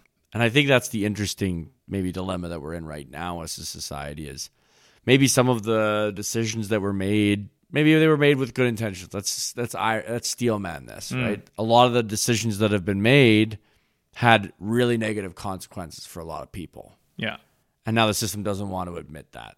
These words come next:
Speaker 1: They want to call those people names. They want to ostracize them, that kind of thing.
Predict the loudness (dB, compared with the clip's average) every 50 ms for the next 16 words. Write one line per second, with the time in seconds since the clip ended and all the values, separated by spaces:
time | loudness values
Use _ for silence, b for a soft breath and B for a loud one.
0 | _ _ -12 -10 -8 -8 -8 -8 -8 -8 -4 -4 -4 -4 -4 -6 -6 -6 -6 -6
1 | -6 -8 -8 -8 -8 -8 -8 -6 -6 -6 -6 -8 -10 -10 -10 -10 -8 -8 -10 -10
2 | -12 -14 -16 -16 -18 -20 -20 b b b b b b b b b b b -12 -4
3 | -2 -2 -2 -2 -2 -6 -8 -4 -4 -2 -2 -2 -4 -6 -8 -8 -8 -8 -6 -6
4 | -8 -8 -8 -8 -8 -8 -8 -6 -8 -6 -6 -6 -6 -4 -4 -2 -2 -2 -4 -6